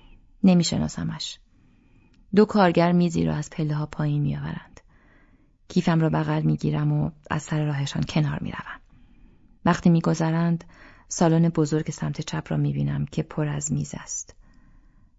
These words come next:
به خانه‌ای می‌ماند که دیوارهای آن را برداشته باشند.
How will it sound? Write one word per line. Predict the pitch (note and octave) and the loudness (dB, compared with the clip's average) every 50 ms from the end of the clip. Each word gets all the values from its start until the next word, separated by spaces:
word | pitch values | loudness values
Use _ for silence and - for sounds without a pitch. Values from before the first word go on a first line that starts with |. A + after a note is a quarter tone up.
| _ _ _ | _ _ _
به | F3 F3 | 2 2
خانه‌ای | F3 - F3+ E3+ E3+ F3 F3+ F3+ | 4 4 4 4 6 6 4 4
می‌ماند | E3+ E3 D#3 D#3 D3+ D3+ D#3 D#3 D3+ - | 4 4 2 2 0 0 -2 -4 -4 -4
که | - E3 | -4 -2
دیوارهای | D3+ D#3 D3+ D3 D3+ D3 D3+ D3 D3+ D#3 D#3 D#3 | 0 0 0 0 0 -2 -2 -2 -2 -2 -2 -2
آن | D#3 D3 C#3+ | -2 -2 -2
را | C#3+ D3 | -2 -4
برداشته | - D3 D3 C#3+ - C#3 - - - D#3+ | -4 -6 -6 -4 -6 -6 -6 -6 -8 -8
باشند. | - D3+ D3 - - E3 D#3+ D#3 - - | -8 -8 -8 -10 -10 -10 -12 -14 -16 -20